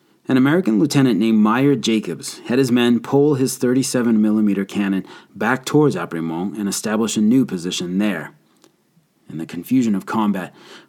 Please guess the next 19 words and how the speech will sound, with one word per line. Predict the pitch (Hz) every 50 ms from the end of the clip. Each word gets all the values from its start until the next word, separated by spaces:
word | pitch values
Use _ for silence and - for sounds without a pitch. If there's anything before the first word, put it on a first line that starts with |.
| _ -
Platoon | - 104 - - 160 165 156
Sergeant | 151 - 147 139 139 123 135 120 - -
Andrew | 113 127 139 143 127 131 127
Lynch | 117 107 110 107 95 78 - -
and | - 80
the | 85
men | 87 92 98 104 98 90 90
got | - - 78
away, | 80 82 92 101 101 92 82 - - _ _ _ _ _ _ _ _ _ -
but | 71 71
Jacobs | - 113 123 139 131 120 - - - - - - _ _ _ _ -
was | - - -
captured | - - - 104 95 - - - 71 65
by | 69 73 76
the | 78 80 82
enemy. | 82 85 76 71 69 69 - _ _ _ _ _ _ _ _ _ _ _ _ _ _ _ _ _ _ _ _ _ _ _ - _ _ _ _ _ _ _ _ _ _ _ _ -
Once | 110 123 117 110 -
inside | 113 107 104 - 107 101 98 90
Apremont, | 90 90 78 90 87 90 90 90 85